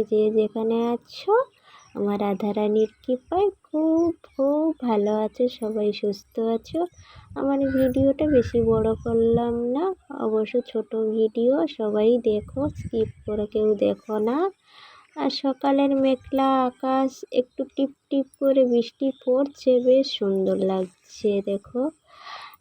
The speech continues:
চারিদিকটা ফাঁকা রাস্তা, এগুলো হচ্ছে কি মাছের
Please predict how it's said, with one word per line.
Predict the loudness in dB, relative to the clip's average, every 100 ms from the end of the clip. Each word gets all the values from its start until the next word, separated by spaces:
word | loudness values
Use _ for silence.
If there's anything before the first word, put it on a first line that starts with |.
| -10
চারিদিকটা | 0 2 4 4 4 2 -4 -6
ফাঁকা | -6 -8 -8 -6 -2 2 2 2 2
রাস্তা, | 0 -2 -8 _ -2 0 0 0 -2 -2
এগুলো | 0 0 -2 -2
হচ্ছে | -4 -6 -8
কি | -4 -2
মাছের | -2 -4 -6 -14 -4 -2 0 0